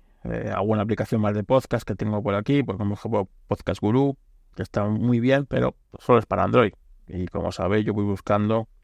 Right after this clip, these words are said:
aplicaciones multisistema. No quiero atarme a ningún sistema. Mañana puedo estar en, en ios otra vez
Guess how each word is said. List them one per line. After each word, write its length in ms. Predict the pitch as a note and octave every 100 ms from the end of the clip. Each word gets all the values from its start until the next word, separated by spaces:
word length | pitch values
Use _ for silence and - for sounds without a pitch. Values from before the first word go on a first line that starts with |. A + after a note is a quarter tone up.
| _ _
aplicaciones 960 | G#2+ A2+ G2+ F#2 B2+ C3 C#3 C#3 - - _ _ _
multisistema. 720 | - A#2+ G#2 - - - - - _ - _ _ -
No 320 | F#2 G2 G2
quiero 260 | - G#2+ F#2
atarme 480 | F#2 A2 A#2 B2
a 40 | A2+
ningún 220 | G2 F#2
sistema. 460 | F2+ - E2+ C#2 - -
Mañana 420 | F2+ E2+ F2+ F2+
puedo 180 | F2 F2
estar 400 | - F2+ F2 F2+ _ _ - - -
en, 680 | - F#2+ F#2+ F#2 F2+ F#2 F#2+ - - -
en 160 | - F#2+
ios 220 | A2 G2
otra 200 | G2+ G2
vez 340 | B2+ D3+ D#3